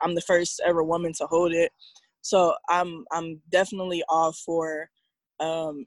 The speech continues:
intergender wrestling. I'm usually the only female, rather I'm training at, uh, Mega Championship Wrestling, or now that I train at A I W, I'm usually the only female. So, um,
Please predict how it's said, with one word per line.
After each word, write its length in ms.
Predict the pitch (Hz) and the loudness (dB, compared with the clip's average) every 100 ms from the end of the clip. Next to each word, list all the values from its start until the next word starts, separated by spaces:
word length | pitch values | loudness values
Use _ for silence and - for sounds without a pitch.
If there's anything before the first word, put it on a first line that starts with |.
| - | -8
intergender 480 | 170 160 156 151 143 | -6 -6 -4 -2 -2
wrestling. 540 | 151 - 156 151 165 - _ _ _ _ - | -2 -4 -8 -8 -10 -16 _ _ _ _ -4
I'm 160 | 170 | 0
usually 360 | 170 170 165 170 | 4 4 6 4
the 140 | 151 | 4
only 600 | 131 165 165 160 160 165 - _ _ - | 4 2 4 4 4 2 -4 _ _ -14
female, 760 | - 180 170 165 170 165 160 - _ _ - | 0 2 4 4 4 4 2 -2 _ _ 0
rather 280 | 170 170 165 | 2 4 0
I'm 100 | 160 | -2
training 320 | 165 170 165 | -4 -4 -2
at, 220 | 156 139 - | -2 -2 -2
uh, 160 | 165 165 | -2 0
Mega 260 | 175 175 | 0 0
Championship 500 | 165 170 160 165 170 147 | -2 -6 -8 -6 -4 -2
Wrestling, 420 | 165 - 170 170 - _ _ | -4 -6 -10 -12 -14 _ _
or 80 | 170 | -2
now 140 | 175 | 2
that 80 | 170 | 2
I 60 | 170 | 2
train 160 | - 170 | -2 -4
at 80 | 160 | 0
A 140 | 160 | 0
I 140 | 160 156 | 2 0
W, 480 | 165 156 160 165 151 | -2 -2 -4 -4 -4
I'm 240 | 160 156 - | -6 -12 -12
usually 320 | 170 170 160 | -8 -6 -4
the 100 | 160 | -2
only 300 | 156 160 160 | -2 -2 -6
female. 540 | - 170 165 160 165 160 - - - _ _ - | -6 -6 -4 -4 -4 -6 -12 -20 -20 _ _ -6
So, 420 | - 185 170 160 - 165 | 2 4 2 -2 -8 -4
um, 380 | 170 160 156 | -2 -2 -6